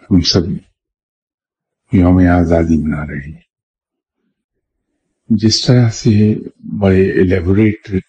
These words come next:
طریقے پر اب ہم سیلیبریٹ کرتے ہیں آزادی، وہ اس بات کی نشاندہی کرتا ہے کہ ہمارے اندر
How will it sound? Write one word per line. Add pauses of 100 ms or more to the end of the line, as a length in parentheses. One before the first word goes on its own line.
(100)
طریقے
پر
اب
ہم (380)
سیلیبریٹ
کرتے
ہیں
آزادی، (2750)
وہ
اس
بات
کی
نشاندہی
کرتا
ہے
کہ
ہمارے
اندر